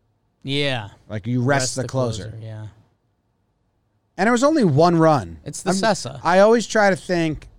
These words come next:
Speaker 2: of, like, what are the
Speaker 1: You sit
Speaker 2: Stan,
Speaker 1: Chapman,
Speaker 2: what are
Speaker 1: you
Speaker 2: the
Speaker 1: put
Speaker 2: Stan
Speaker 1: up
Speaker 2: haters
Speaker 1: Sessa.
Speaker 2: gonna say?
Speaker 1: Yeah.
Speaker 2: And they always try to say garbage time home run. It was ninth inning.
Speaker 1: Does
Speaker 2: But
Speaker 1: he
Speaker 2: it was
Speaker 1: have
Speaker 2: a
Speaker 1: two game enders?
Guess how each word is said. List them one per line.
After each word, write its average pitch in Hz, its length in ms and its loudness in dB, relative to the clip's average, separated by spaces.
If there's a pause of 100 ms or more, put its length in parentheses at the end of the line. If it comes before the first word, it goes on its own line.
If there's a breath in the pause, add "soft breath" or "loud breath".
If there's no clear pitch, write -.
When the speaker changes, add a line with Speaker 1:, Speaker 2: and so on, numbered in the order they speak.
(600)
Speaker 2:
of, 143 160 -4
like, 135 180 0
what 143 220 0
are 143 80 0
the 131 80 -2
Speaker 1:
You 139 60 -2
sit 147 120 -4
Speaker 2:
Stan, 135 140 -2
Speaker 1:
Chapman, 151 320 -2
Speaker 2:
what 151 60 6
are 156 80 2
Speaker 1:
you 151 60 0
Speaker 2:
the 135 60 -6
Speaker 1:
put 156 80 -4
Speaker 2:
Stan 143 200 -2
Speaker 1:
up 123 60 -6
Speaker 2:
haters 127 360 -2
Speaker 1:
Sessa. 107 40 -10
Speaker 2:
gonna 117 160 -6
say? 120 460 -4 (200)
Speaker 1:
Yeah. 110 260 -10
Speaker 2:
And 143 100 -2
they 160 120 6
always 175 220 4
try 160 180 2
to 139 60 0
say 135 200 -2
garbage 127 420 -2
time 160 180 0
home 165 200 -2
run. 170 200 -2
It 175 60 -10 (440)
was 165 80 -12
ninth 226 340 0
inning. 143 400 0 (1200)
Speaker 1:
Does 226 120 -6
Speaker 2:
But 269 60 0
Speaker 1:
he 233 60 0
Speaker 2:
it - 40 4
was 160 60 0
Speaker 1:
have - 60 -12
Speaker 2:
a - 20 -10
Speaker 1:
two 196 160 0
game 156 260 -2
enders? 311 560 -4